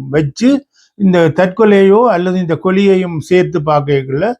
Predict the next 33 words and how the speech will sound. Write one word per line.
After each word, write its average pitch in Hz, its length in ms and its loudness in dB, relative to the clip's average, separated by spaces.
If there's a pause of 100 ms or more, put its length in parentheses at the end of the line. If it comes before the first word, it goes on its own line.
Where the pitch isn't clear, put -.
(240)
இது 165 260 0
ஒரு 185 220 2
தற்கொலையாக 170 640 0
இருக்காது, 139 460 0 (180)
யாரோ 156 300 0
கொலை 170 280 -2
செய்து 156 280 -6
போட்டு 139 340 -4
தான் 185 200 -2 (380)
இப்படி 175 260 2 (380)
கொண்டு 151 260 0
போய் 160 180 4
செய்திருக்கணும் 143 680 0
என்று 139 200 -4
சொல்லி 139 300 0 (200)
ஒரு 135 180 -4 (160)
கருத்தும், 139 500 0 (400)
அதே 170 220 2
நேரத்துல 170 540 2
அல்லது 185 440 2
அவரை 196 280 2
தற்கொலைக்கு 196 680 0
தூண்டுற 208 440 0
மாதிரியான 160 720 0
மிரட்டல் 190 480 0
நடந்திருக்குது, 139 600 -6 (400)
அதுக்கு 175 260 2
பயந்து 175 380 2
சுரேஷ் 180 420 2
என்றவர் 156 340 0
தற்கொலை 151 320 -2
செய்து 143 240 -4
கொண்டார் 139 360 0